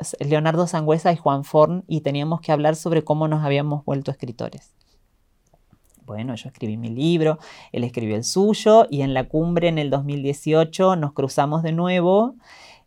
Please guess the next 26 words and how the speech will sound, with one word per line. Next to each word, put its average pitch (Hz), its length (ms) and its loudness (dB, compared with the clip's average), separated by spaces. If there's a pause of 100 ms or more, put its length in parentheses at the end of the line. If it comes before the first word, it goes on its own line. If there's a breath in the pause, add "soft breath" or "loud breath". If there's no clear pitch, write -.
(120)
eh, 123 1300 2 (360)
y 196 260 4
él, 220 600 4 (1800)
de 202 120 6
alguna 214 320 4
manera... 202 680 2 (220)
Oh, 156 140 0
yo, 147 200 -2 (400)
queda 165 220 -2
muy 160 220 -2
narcisista, 160 680 -4
muy 147 180 -2
estúpido 143 320 -6
eso - 140 -10
que - 80 -14
voy 120 100 -4
a 110 40 -4
decir, 127 340 -8 (400 loud breath)
pero 175 160 6
de 180 80 8
alguna 214 240 4
manera 208 300 6
él 214 100 8
se 156 120 4
fascinó 147 480 -2
conmigo. 127 500 -4